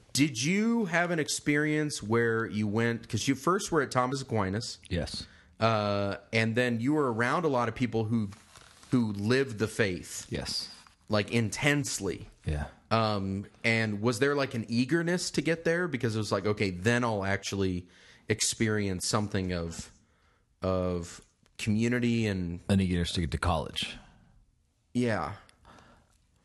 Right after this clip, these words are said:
Speaker 2: No.
Speaker 1: Or Steubenville, like, when you were there.
Speaker 2: No, I, I had a really,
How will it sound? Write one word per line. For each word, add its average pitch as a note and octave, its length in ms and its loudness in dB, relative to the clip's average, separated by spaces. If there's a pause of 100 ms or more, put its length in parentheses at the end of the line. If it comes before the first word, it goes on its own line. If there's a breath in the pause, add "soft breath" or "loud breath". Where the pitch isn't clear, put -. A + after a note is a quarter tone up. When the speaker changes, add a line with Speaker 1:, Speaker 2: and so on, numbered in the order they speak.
(200)
Speaker 2:
No. A#2+ 320 4
Speaker 1:
Or - 80 4
Steubenville, C3+ 760 0 (360)
like, A#2 160 -2
when A#2+ 120 2
you A2+ 60 0
were G#2+ 100 2
there. G2+ 340 0 (680 loud breath)
Speaker 2:
No, A#2 200 4
I, G#2 340 2
I - 20 4
had B2+ 260 0
a F2 40 2
really, E2+ 480 2